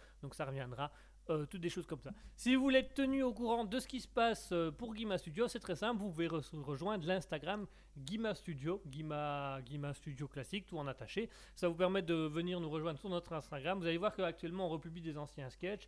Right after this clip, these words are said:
mais on publie aussi des photos, euh, de tournage actuel et de, de,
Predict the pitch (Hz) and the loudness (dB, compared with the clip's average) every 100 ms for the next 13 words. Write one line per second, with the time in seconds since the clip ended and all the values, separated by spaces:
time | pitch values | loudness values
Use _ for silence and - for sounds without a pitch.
0 | - - - 151 170 208 185 180 165 196 | -16 -16 -8 -2 2 2 0 -4 -6 -2
1 | 151 - 185 160 - 151 - 202 - - | -2 -4 -4 -4 -4 -6 -2 -2 -4 -18
2 | - - - 170 151 147 143 143 143 143 | -20 -20 -4 -2 0 0 0 0 0 0
3 | 143 139 139 139 143 131 131 151 - 165 | 0 0 0 0 -2 -4 -4 -4 -2 0
4 | 175 175 151 - 160 185 175 143 147 139 | 4 4 2 -2 0 2 0 0 0 0
5 | 143 139 | -4 -4